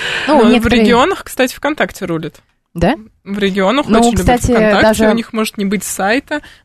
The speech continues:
Speaker 2: может не быть Инстаграма, но ВКонтакте обязательно.
Speaker 1: Ну вот, э, м, мы, я скажу за себя, работаю на новостях, мы ищем, когда что-то случается в регионах, мы ищем, а, именно паблики во ВКонтакте,
Speaker 2: Мгм.
Speaker 1: потому что, а,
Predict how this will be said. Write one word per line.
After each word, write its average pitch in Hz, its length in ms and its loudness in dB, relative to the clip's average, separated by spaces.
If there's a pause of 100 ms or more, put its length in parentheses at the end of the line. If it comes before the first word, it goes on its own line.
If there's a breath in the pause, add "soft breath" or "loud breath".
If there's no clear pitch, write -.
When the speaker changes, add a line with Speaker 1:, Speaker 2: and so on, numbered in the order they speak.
Speaker 2:
может 202 280 -4
не 220 80 -2
быть 196 240 -4
Инстаграма, 185 640 -2
но 202 120 -2
ВКонтакте - 480 -12
обязательно. 180 600 -12 (360 loud breath)
Speaker 1:
Ну 190 100 0
вот, 196 140 2 (120)
э, - 20 2
м, 170 1500 -2
мы, 175 280 2 (360)
я 175 320 0
скажу 165 520 -4
за 165 100 -4
себя, 165 300 0
работаю 165 360 0
на 165 120 0
новостях, 277 420 0
мы 208 220 2
ищем, 180 280 -2
когда 170 240 -2
что-то 165 220 -4
случается 170 420 -2
в 165 40 -6
регионах, 220 500 -2
мы 233 260 2
ищем, 190 360 0
а, 170 340 0 (200 loud breath)
именно 196 280 2
паблики 185 400 0
во 175 80 2
ВКонтакте, 170 580 0
Speaker 2:
Мгм. 240 80 -4
Speaker 1:
потому 185 260 0
что, 170 360 0 (320 loud breath)
а, 170 420 2